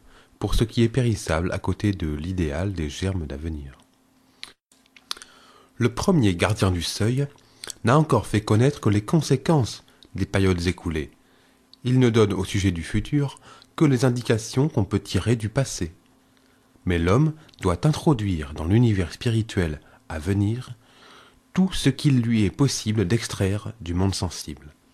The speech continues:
S'il ne voulait y introduire que ce qui a été tiré du passé dans la contre-image que lui offre le premier gardien, il n'aurait rempli que partiellement sa tâche terrestre. C'est pourquoi, quelque temps après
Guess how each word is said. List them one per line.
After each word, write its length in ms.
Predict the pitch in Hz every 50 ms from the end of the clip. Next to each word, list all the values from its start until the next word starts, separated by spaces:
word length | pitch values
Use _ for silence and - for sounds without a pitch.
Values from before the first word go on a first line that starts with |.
| _ _ _ _ _ _ _ _ _ _ _
S'il 300 | - - 101 95 95 98
ne 80 | 101
voulait 340 | 98 92 101 107 110 113 113 113 -
y 60 | 101
introduire 680 | 98 95 - - 104 101 95 101 104 101 98 90 80 - - - - - _ _ _
que 140 | - - 160
ce 120 | 139 - 127
qui 240 | 110 - - 113
a 40 | 104
été 180 | 98 - - 95
tiré 380 | - - - 139 131 - 123
du 120 | 107 98 95
passé 520 | - - 98 92 - - - 98 85 82 - - - - _ _
dans 120 | - 92 95
la 140 | 87 87
contre-image 800 | - - - 151 147 127 - - 123 107 101 95 90 85 - - - - - - - -
que 100 | - 98
lui 140 | 90 85 -
offre 280 | 110 107 - - -
le 80 | 90 87
premier 320 | - - - 101 101 98
gardien, 440 | 95 104 98 92 90 95 101 120 139 - _ _ _ _ _ _ - - - _ _ - - _ _ -
il 240 | 92 98 98 101
n'aurait 240 | 101 110 110 120 127
rempli 400 | 123 127 127 107 - 95 90 82
que 120 | - - 87
partiellement 580 | - - 117 110 - - 101 95 95 107 113
sa 140 | 107 95 82
tâche 240 | - - 95 - -
terrestre. 520 | - 90 - - 71 - - - - - 76 - _ _ _ _ _ _ _ _ _ _ _ _ _ _
C'est 140 | - - 107
pourquoi, 520 | - - 147 147 - - - 95 76 67 - - _ _ _ _ _ _ _ _ -
quelque 260 | - 147 143 - -
temps 300 | 143 - - 120 104 - -
après 460 | - 101 - - - - 101 85 73